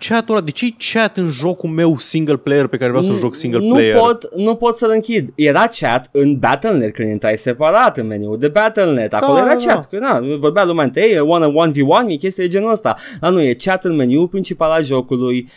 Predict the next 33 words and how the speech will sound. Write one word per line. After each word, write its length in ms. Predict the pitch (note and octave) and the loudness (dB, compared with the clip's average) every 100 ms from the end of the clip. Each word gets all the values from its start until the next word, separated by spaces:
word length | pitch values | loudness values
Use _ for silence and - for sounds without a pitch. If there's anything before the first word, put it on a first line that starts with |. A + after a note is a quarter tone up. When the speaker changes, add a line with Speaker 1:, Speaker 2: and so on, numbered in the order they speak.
| - | -14
Speaker 2:
uh, 160 | - A#2+ A#2 | -4 -2 0
e 160 | B2+ | -2
chat 360 | B2+ F3 D#3+ - _ | -2 -2 -4 -6 _
fucking 420 | F#3+ - G#3 E3+ - | -20 -8 -4 -4 -6
între 420 | D#3+ F3+ G3 F#3+ - | -2 -2 -4 -8 -6
campanii, 800 | E3+ C#3+ C3+ - F3+ F#3 E3+ C#3+ | -6 -6 -8 -8 -4 -2 2 2
între 160 | D3 | 2
misiunile 400 | E3+ D#3+ - F3+ E3+ | 0 -2 -2 -2 -2
de 60 | |
campanie 460 | D#3+ D3+ C#3+ E3+ E3+ | -2 -2 -2 -2 0
apare 300 | C#3+ C#3+ B2+ | -2 -2 -4
chatul 340 | B2+ A#2 A#2 | -4 -6 -4
ăla. 160 | A2 G#2 B3 G3 _ B3 | -4 -4 -8 -20 _ -4
Who 80 | |
the 160 | C4 G#3 - - | 0 -2 -4 -6
fuck? 460 | A3+ A3 F#3 - - _ _ | -2 -2 -4 -10 -18 _ _
Speaker 1:
Deci 120 | C#3+ | -10
tu, 60 | - | 0
practic, 220 | C#4 C#4 | 4 6
Speaker 2:
Who? 100 | A#3 D3 | 6 2
Speaker 1:
ai 60 | |
pornit 180 | D3+ E3 | 0 0
jocul 540 | C3+ A#2+ A2 B2 C#3+ E3+ | 0 0 0 -2 -4 -4
entuziasmat 840 | C3 D3 B2+ A#2 A2 G#2+ A2 C#3 | -2 -2 0 -2 -2 -4 -2 -4
și 160 | - C#3 | -6 -6
ai 60 | |
văzut 180 | C#3 D#3 | -2 0
oameni 240 | D#3+ D#3+ | 2 4
Speaker 2:
Da. 60 | D3 | 2
Speaker 1:
zicând, 280 | B2+ D3 D3+ | 0 0 2
„Nu, 180 | G3 G#3+ | 2 2
băgă, 200 | A3 A3 | 0 0
mi-aș 160 | G#3+ | -2